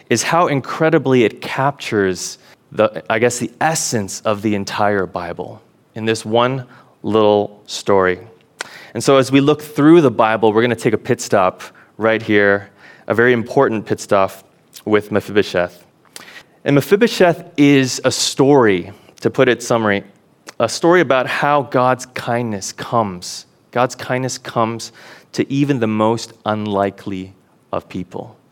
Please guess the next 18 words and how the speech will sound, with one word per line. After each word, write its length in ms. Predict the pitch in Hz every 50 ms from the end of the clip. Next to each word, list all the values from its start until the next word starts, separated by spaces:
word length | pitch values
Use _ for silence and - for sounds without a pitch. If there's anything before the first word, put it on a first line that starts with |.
| _ _ _
How 200 | - - 110 107
God, 600 | 101 104 113 113 117 113 113 110 - - 123 -
God's 260 | - 117 113 113 113
kindness 560 | - - - - 113 113 117 113 110 107 -
comes 360 | - - - 104 101 101 -
to 100 | - -
even 300 | - 104 101 92 101 98
the 80 | 95 92
most 340 | 92 95 95 95 92 - - -
unlikely 680 | 98 98 101 98 95 92 90 - - - - - 123 - _ _ _ - _ _ -
of 180 | 92 92 -
people. 420 | - 107 101 - - 92 85 87 95 - _ _ _ _ _ _ - - - _ -
And 240 | 117 113 113 113 113
it's 120 | 110 -
gonna 160 | - 139 131
be 60 | 123
a 60 | 123 117
simple 560 | - - 135 135 131 - 131 127 123 127